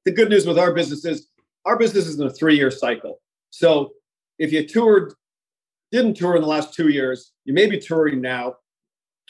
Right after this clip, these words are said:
or next year, but that still doesn't get enough of the backlog done. So twenty-four still will be a good year because you couldn't, you couldn't flush through all the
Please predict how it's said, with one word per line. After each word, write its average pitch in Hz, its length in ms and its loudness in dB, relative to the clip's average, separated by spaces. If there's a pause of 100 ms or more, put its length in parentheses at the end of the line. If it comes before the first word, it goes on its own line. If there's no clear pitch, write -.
(140)
or 180 240 4
next 151 460 -2
year, 123 320 0 (340)
but 160 140 0
that 226 200 2
still 233 320 2
doesn't 165 320 0
get 160 160 0
enough 151 460 -4
of 143 120 -20
the 139 80 -6
backlog 135 640 -4
done. 131 320 -6
So 127 180 -6 (140)
twenty-four 156 880 0 (340)
still - 600 0 (120)
will 135 140 -4
be 143 200 0
a 123 120 -2
good 147 340 0
year 156 320 0
because 123 360 -8
you 127 80 -4
couldn't, 151 360 -4
you 147 120 0
couldn't 170 280 2
flush 160 320 0
through 147 200 2
all 139 180 2
the 131 140 -2